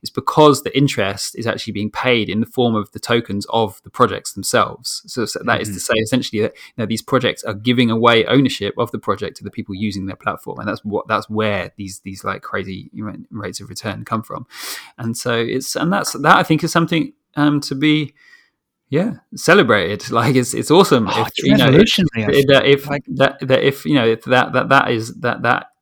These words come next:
Speaker 1: that's all, uh, that, I would almost say is, like, the most interesting, the most powerful part of, of DeFi. It's like, yeah, I mean, cool. Of course, the apps are,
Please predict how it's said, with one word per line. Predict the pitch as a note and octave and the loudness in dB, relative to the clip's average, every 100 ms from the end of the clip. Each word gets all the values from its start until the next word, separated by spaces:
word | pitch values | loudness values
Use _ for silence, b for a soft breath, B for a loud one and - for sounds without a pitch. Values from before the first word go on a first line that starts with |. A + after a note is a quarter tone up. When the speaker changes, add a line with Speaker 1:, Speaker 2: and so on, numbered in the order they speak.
| - | 0
Speaker 1:
that's | D#3 E3+ | 2 4
all, | F#3+ G3 - | 6 6 6
uh, | E3 | 4
that, | D3 D#3 | 4 4
I | G3+ G3 | 6 6
would | F#3+ | 4
almost | G3+ E3 C3+ | 4 2 2
say | A#2 | 2
is, | A2+ | 4
like, | A2 B2 | 2 2
the | |
most | A#2+ B2+ A#2+ C3 | 4 4 2 -2
interesting, | B2+ A2 - G#2+ | -2 -4 -6 -4
the | |
most | G#2 G#2+ - | -4 -6 -6
powerful | - A2+ - | -2 -2 -4
part | - A#2+ A#2 | -4 0 0
of, | G#2 G#2 - - | -2 -10 -10 -6
of | G#2 G2+ - | -6 -8 -6
DeFi. | A#2+ - - - | -4 -4 -6 -10
It's | - - | -8 -6
like, | - | 0
yeah, | C#3 - | 0 2
I | |
mean, | B2 | -2
cool. | A2+ C#3+ - | 0 0 0
Of | - | -2
course, | - C#3+ - | 2 4 4
the | - | 0
apps | A2 - - | 0 0 -4
are, | G2 G2 | -4 -6